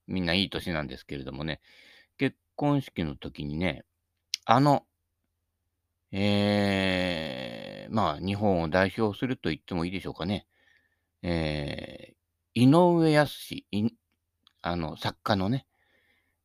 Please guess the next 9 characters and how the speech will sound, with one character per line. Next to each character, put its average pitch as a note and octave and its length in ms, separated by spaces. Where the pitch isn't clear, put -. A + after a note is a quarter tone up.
え D2 1500
ー、 - 40
方 - 340
の F3 280
奥 - 180
さ F#2+ 140
ん D2+ 80
が B1+ 100
ね、 C#2+ 220